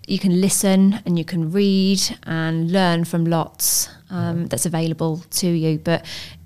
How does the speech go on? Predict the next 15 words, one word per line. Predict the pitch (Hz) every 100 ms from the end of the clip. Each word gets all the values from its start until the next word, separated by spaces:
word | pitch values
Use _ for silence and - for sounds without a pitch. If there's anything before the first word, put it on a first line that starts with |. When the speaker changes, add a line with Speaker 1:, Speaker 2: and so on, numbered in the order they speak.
| -
Speaker 1:
if | 208 196
you've | 180
got | 208
the | 196
self-confidence | - 202 196 - 196 - 185 180
to | -
go | 190 185
and | 180
do | 170 170
it, | 170 -
then | 175
that's | 175 - -
really | 180 170
important. | 165 175 170 - 165
But | - 170